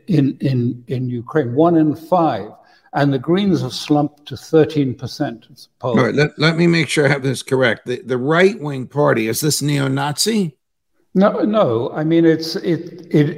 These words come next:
Speaker 1: it, it, at one stage, there were some neo-Nazis that came into it, but it was founded by two, uh, uh, German economists originally who were opposed to,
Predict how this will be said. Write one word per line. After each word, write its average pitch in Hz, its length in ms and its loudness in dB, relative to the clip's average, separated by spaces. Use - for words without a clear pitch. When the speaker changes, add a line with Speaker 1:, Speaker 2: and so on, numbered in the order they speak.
Speaker 1:
it, 143 320 0
it, 156 300 -2
at - 180 -8
one 160 260 2
stage, - 480 -4
there 143 100 -2
were 143 320 2
some 139 360 -4
neo-Nazis 131 760 -2
that 120 180 -10
came 127 300 0
into 170 300 2
it, 110 260 -4
but 151 140 4
it 151 60 6
was 160 220 0
founded 170 520 0
by 139 180 0
two, 156 380 0
uh, 151 680 0
uh, - 40 -6
German 147 400 2
economists 156 680 0
originally 123 640 0
who 156 180 0
were 151 200 4
opposed 160 760 0
to, 139 420 0